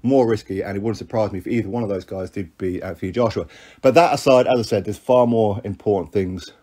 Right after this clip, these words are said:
going on with Russia and Ukraine. I said I don't watch news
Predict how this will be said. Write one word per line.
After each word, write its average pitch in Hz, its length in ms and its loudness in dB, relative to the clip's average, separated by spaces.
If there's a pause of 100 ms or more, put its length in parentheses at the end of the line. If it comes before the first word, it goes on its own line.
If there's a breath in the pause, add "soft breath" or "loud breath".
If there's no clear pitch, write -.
(380)
going 98 240 -2
on 95 280 -8
with 92 360 -8
Russia 92 260 -8
and 87 140 -8
Ukraine. 101 340 -4
I 95 80 -6
said 95 140 -8
I 92 100 -6
don't 101 220 -4
watch - 280 -10
news 90 440 -8